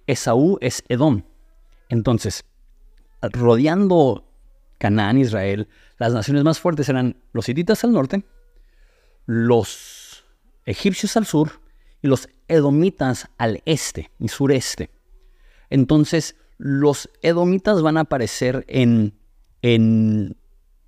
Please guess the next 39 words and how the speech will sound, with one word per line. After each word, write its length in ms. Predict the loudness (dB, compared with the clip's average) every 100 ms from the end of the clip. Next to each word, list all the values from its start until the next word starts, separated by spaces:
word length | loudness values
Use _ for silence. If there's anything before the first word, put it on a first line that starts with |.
| _ -2
en 200 | 2 4
números, 560 | 4 2 0 -8 -16 _ _ _ _ -2
donde 520 | 2 4 2 0 -6 _ _ _ _ _ -2
tienen 240 | 2 2
un 220 | 2 2
enfrentamiento 840 | 0 0 -2 2 2 2 0 -2 -2
y 140 | -4
Dios 280 | -2 -2 -2
le 140 | -2
habla 240 | -2 0 0
a 40 |
Israel 240 | 0 0 0
y 40 |
dicen, 220 | 0 -2
"Hey, 280 | 0 -2 -2 _ _ _
no 320 | -2 2 2 2
vayan 220 | 2 2
a 20 |
la 80 | 0
guerra 180 | 0 0
con 100 | -2
los 120 | 0
edomitas 420 | 0 2 0 -2
porque 260 | -4 -6 -6
siguen 300 | 0 0 2
siendo 220 | 0 -2
familia". 760 | -2 -2 2 2 2 -2 -8 _ _ -12
O 60 |
sea, 240 | -4 -2 -4 -8 _ -16
en 380 | -4 0 2 4
números 380 | 4 4 2
todavía 540 | 0 0 0 0 -2 -6 _
estaba 240 | -6 0 0
lo 80 | 0
suficientemente 560 | -2 -2 2 2 0
cerca 240 | -2 -2 -2
el 80 |
tiempo 240 | -2 0 0
de 200 | 0